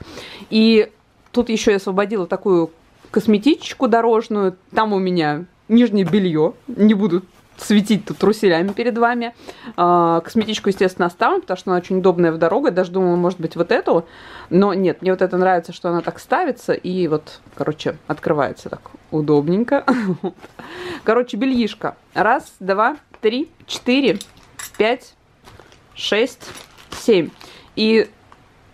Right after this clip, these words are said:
как-то, знаете, уже было тяжело. Но я уверена, что надо просто дойти туда, куда не ступала нога человека, где я давно не разгребалась. Так что все, это щас пойдем взвешивать.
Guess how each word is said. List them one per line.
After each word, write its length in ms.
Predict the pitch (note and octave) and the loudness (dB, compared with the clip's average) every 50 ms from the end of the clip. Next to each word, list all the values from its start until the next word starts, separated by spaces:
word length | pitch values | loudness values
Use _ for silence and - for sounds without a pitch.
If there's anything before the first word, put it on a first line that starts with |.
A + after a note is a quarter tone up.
| G#3 | -4
как-то, 340 | - A#3 A#3+ A#3+ - - G#3 | 0 0 0 0 -2 -8 -8
знаете, 380 | G#3+ A3 A#3+ E4 - - - - | -6 -4 -2 -4 -2 -4 -6 -6
уже 280 | - A3 G#3 G#3+ B3 C4 | -2 -2 0 2 2 2
было 240 | G#3+ G#3+ A3+ G#3+ G#3+ | 2 2 0 0 0
тяжело. 560 | G#3+ - G3+ F3+ G#3 F#3+ E3+ D#3 D3 D#3+ A#3+ - | 0 -4 -4 0 0 0 2 2 0 -2 -4 -2
Но 260 | - G3 G#3+ A#3 A3+ G3+ | 0 2 2 4 4 2
я 140 | G3 G3+ | 2 2
уверена, 300 | F#3+ G3 A3+ B3 A3+ G3 | 2 2 0 0 0 -4
что 140 | F#3 - G3 | -6 -6 -4
надо 200 | F#3+ G3 G3 F#3 | -2 -2 -2 -2
просто 800 | F3+ - F#3 F#3 F#3+ - F3+ E3+ E3 D#3+ D#3+ D#3+ D#3+ D#3 D3 D3+ D#3 | -2 -2 -2 -2 -2 0 0 2 2 4 2 2 0 0 -2 -2 -4
дойти 340 | D#3 D#3 F#3+ F#3+ F#3+ - B3+ | 0 2 0 0 2 -2 -4
туда, 360 | B3 A3+ G3+ F#3+ G#3 A#3 B3 | -2 -2 0 2 2 2 2
куда 260 | B3 - A3 G3 A3 A3 | 0 -4 -4 -2 -2 -2
не 100 | G#3+ G#3+ | -2 -4
ступала 380 | G#3+ G#3+ G3 - G#3+ A3 G#3 | -6 -6 -2 0 0 0 0
нога 220 | G3 G3 G3 G3 F#3+ | -2 -2 -2 -2 -2
человека, 440 | - F#3 F#3+ G3 G#3 F#3+ F#3 - | 0 0 0 0 0 0 -2 -4
где 140 | F#3 D#3 F3 | -2 2 2
я 60 | F#3 | 2
давно 280 | F3+ F3+ E3+ F3 G#3 G#3+ | 4 2 2 2 2 2
не 120 | G#3 F#3+ | 2 4
разгребалась. 640 | F3 F#3 F#3 F#3 F3+ F#3+ F#3+ F#3 F#3 D#3+ D3 C#3+ - _ | 2 2 0 0 0 0 2 2 0 0 -2 -4 -10 _
Так 160 | _ F3+ E3+ - | _ -8 -8 -8
что 220 | - - F#3 F3 | -6 -6 -4 -4
все, 260 | F3 - - F#3+ E3 | -4 -2 0 0 2
это 240 | C#3 E3+ F#3+ F#3+ G3+ | 2 0 0 -2 0
щас 180 | - F#3+ F3+ F3+ | -2 -2 -2 0
пойдем 240 | - E3+ F3 E3+ E3 | -2 0 0 0 0
взвешивать. 520 | D#3 E3 D#3+ D#3 D3+ - - - - - | 0 0 0 0 0 -2 -8 -12 -14 -20